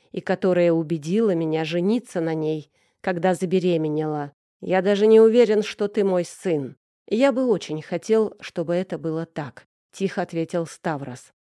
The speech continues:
«Думаешь, что богаче меня? Ты бы никогда не создал бизнес,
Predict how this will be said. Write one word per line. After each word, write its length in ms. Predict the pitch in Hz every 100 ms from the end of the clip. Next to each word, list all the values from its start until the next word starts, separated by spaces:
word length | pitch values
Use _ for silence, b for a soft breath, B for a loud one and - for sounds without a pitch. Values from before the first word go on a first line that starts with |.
| -
«Думаешь, 480 | 165 165 185 180 165
что 260 | - 185
богаче 520 | 165 170 180 202 -
меня? 400 | 156 151 151 143 139 _ _
Ты 140 | - 180
бы 120 | 180
никогда 480 | 185 185 202 180 208
не 140 | 202
создал 520 | 196 214 208 175 196 190
бизнес, 600 | 175 196 143 143 127